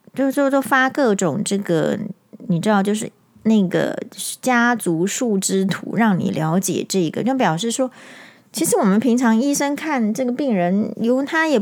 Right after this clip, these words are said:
除非是特殊遗传疾病，也没这么认真看人家的家庭状况吧。但是他的这个家庭状况就是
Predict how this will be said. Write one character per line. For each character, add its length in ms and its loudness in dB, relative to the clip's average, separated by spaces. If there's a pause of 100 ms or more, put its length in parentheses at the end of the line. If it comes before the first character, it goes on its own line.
除 160 -2
非 140 2
是 100 -2
特 180 0
殊 200 -2
遗 100 -2
传 260 0
疾 200 -6
病， 200 2
也 140 4
没 180 4
这 140 -2
么 100 0
认 220 2
真 180 0
看 220 0
人 160 2
家 160 2
的 140 2
家 260 0
庭 480 0
状 240 2
况 300 0
吧。 260 -2 (460)
但 140 2
是 180 -2
他 180 -2
的 160 4
这 220 0
个 120 4
家 220 4
庭 240 4
状 240 4
况 320 2
就 240 0
是 380 -2